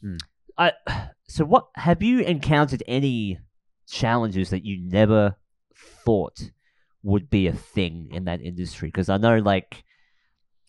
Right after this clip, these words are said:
Speaker 2: a lot, uh, a lot of industries, like, you, you can kind of pick up the potential things that
Speaker 1: Yep.
Speaker 2: you, that people go through that you're like, "All
Speaker 1: Yep.
Speaker 2: right, these will be the things," but I'm sure there were a couple of curveballs where you're like, "What?"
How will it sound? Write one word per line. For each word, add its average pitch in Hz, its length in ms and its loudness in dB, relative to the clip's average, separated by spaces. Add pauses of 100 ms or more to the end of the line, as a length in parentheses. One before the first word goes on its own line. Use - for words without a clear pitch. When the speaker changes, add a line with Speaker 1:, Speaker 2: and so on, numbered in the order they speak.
(200)
Speaker 2:
a 139 60 -6
lot, 156 180 6
uh, 135 280 -2 (240)
a 131 60 0
lot 143 160 6
of 127 100 4
industries, 113 520 0
like, 104 200 -2
you, 107 120 2
you 104 480 0
can 113 140 -10
kind 127 280 2
of 107 180 -2 (560)
pick - 180 4
up 196 140 8
the 147 80 0
potential 117 460 -2
things 90 380 -6
that 92 200 0
Speaker 1:
Yep. 113 320 0
Speaker 2:
you, 110 200 -6
that 95 200 2
people 98 200 2
go 104 260 4
through 95 360 0
that 90 220 -4
you're 98 120 -2
like, 90 220 -2
"All 98 100 2
Speaker 1:
Yep. 90 60 2
Speaker 2:
right, 85 180 -4 (920)
these 110 220 2
will 104 60 -4
be 98 100 0
the 92 100 -2
things," 101 360 -6
but 95 100 0
I'm 95 100 0
sure 117 300 0
there 98 80 2
were 92 160 2
a 92 100 -8
couple 92 220 -2
of - 60 -8
curveballs 90 580 -2
where 90 80 -4
you're 90 100 -4
like, 85 200 -6
"What?" 85 420 -8